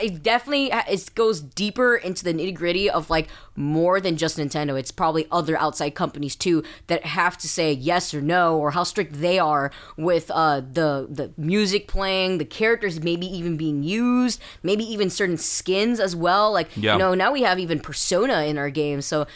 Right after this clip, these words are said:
Speaker 1: you never really know what is allowed and what isn't, um, because we don't, we, the, the, it's not transparent to the scene. You know, you have to be
Speaker 2: Right.
Speaker 1: up there and working within these companies to really fully understand, like, what is allowed and what isn't.
Speaker 2: And also, a l-, I think, um,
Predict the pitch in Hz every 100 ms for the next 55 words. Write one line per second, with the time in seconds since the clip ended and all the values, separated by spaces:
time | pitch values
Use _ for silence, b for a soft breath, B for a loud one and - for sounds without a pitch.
0 | B 220 311 349 320 302 226 208 233 262
1 | 247 185 208 214 208 185 185 214 190 165
2 | - 170 226 262 - B B - 185 175
3 | 156 180 247 185 190 247 - 175 156 180
4 | 175 - - 175 180 175 - 202 - 196
5 | 170 - 196 165 - - 147 - - 214
6 | 147 135 143 147 151 170 202 202 160 104
7 | - - B - 208 - 180 170 165 156
8 | 147 202 190 170 151 170 165 147 - 208
9 | 208 170 160 B B - 175 185 208 170
10 | 180 180 151 151 151 - 156 147 135 135
11 | 156 160 151 139 135 135 135 127 131 120
12 | 120 - - 135 151 - 135 113 113 113
13 | 113 123 120 107 90 85